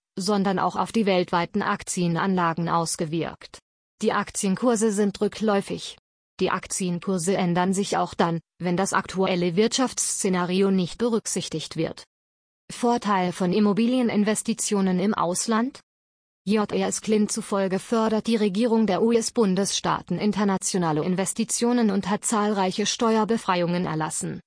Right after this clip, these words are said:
um ausländische Investitionen in Immobilien anzuziehen. Viele dieser Steueranreize gibt es nicht in allen Ländern.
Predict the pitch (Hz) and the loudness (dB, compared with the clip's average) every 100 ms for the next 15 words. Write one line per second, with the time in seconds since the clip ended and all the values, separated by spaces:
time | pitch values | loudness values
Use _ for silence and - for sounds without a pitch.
0 | _ 247 226 233 226 208 196 190 220 185 | _ 0 2 2 2 0 0 0 0 2
1 | 208 208 - 226 - 240 226 214 175 214 | 2 0 -2 -2 0 2 2 2 0 2
2 | 208 202 233 254 233 208 185 - 160 - | 2 2 2 2 2 0 -2 -4 -4 -2
3 | 160 139 165 _ _ _ - - 202 196 | -2 -4 -8 _ _ _ -4 0 2 2
4 | 175 170 170 - 202 226 214 175 180 170 | 0 -2 -2 0 2 2 2 0 0 -2
5 | 170 - 190 220 - 269 262 233 202 208 | -2 -2 0 -2 0 2 2 0 -2 0
6 | 202 175 190 196 170 160 156 | 0 0 0 0 0 -2 -4